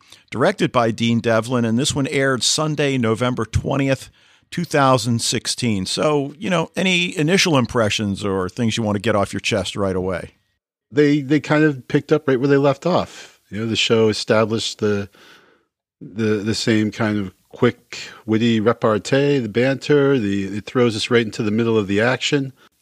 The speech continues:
Speaker 2: Doctor Who reference, you know?
Speaker 1: Yeah, now, was there a
Speaker 2: All good.
Speaker 1: Doctor Who reference behind,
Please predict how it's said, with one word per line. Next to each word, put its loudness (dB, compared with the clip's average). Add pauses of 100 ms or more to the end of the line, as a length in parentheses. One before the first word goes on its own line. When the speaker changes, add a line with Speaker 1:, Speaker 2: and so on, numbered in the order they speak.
(120)
Speaker 2:
Doctor 0
Who 2
reference, -2 (100)
you -10
know? -12 (240)
Speaker 1:
Yeah, 2
now, 4
was 0
there 0
a -2
Speaker 2:
All 0
good. -2
Speaker 1:
Doctor 0
Who 2
reference 0
behind, 0